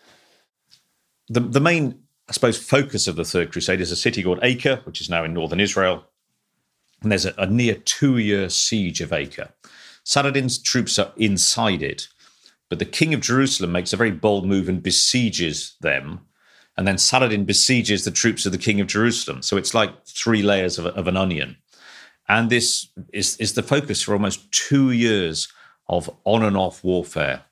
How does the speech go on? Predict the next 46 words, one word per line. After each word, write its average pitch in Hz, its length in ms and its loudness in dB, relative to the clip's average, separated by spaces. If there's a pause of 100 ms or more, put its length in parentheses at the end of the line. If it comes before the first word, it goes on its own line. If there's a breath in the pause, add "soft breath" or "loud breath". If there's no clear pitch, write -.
with 82 120 -4
the 78 80 -10
Crusaders 117 540 0
being 98 180 0
able 95 140 0
to 92 120 -4
arrive 90 440 0
by 85 160 -2
sea 123 420 0
and 92 160 0
reinforce 82 760 -4
their 117 220 2
people, 107 500 -2 (300 loud breath)
and - 100 -6
Saladin 90 580 0
desperately 85 480 -2
trying 78 220 -4
to 78 100 -12
defeat 78 440 -6
them 71 260 -8 (280 soft breath)
and - 140 -6
to 82 100 -6
sort 82 160 -8
of 71 60 -8
liberate 85 460 -2
his 78 160 -4
garrison 80 520 -2
in 78 120 -4
Acre. 73 340 -6 (640 loud breath)
And 123 100 0
so 135 360 2 (800)
I, 113 260 2
I 110 120 -2 (340)
guess 156 180 0
sort 147 140 0
of 127 40 0
psychologically, 135 580 2
it's - 100 -2
a 104 40 -4
terribly 131 380 0
sort 104 160 -2
of 87 100 -10
difficult 113 600 -2 (320 soft breath)
phase 117 540 0
for - 100 -6
Saladin 78 560 -2